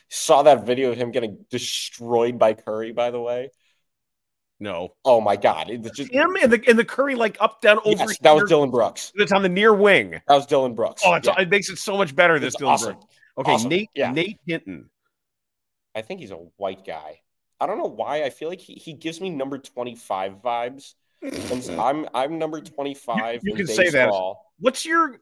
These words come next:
Speaker 2: uh, current baseball jersey?
Speaker 1: It, it, we just wrote, we just get whatever jersey that day.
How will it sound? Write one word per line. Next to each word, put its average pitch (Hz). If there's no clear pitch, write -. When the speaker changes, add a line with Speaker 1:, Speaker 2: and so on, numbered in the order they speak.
Speaker 2:
uh, 202
current 220
baseball 202
jersey? 85
Speaker 1:
It, 139
it, 139
we 120
just 104
wrote, 101
we 104
just 101
get 101
whatever 95
jersey 95
that 90
day. 82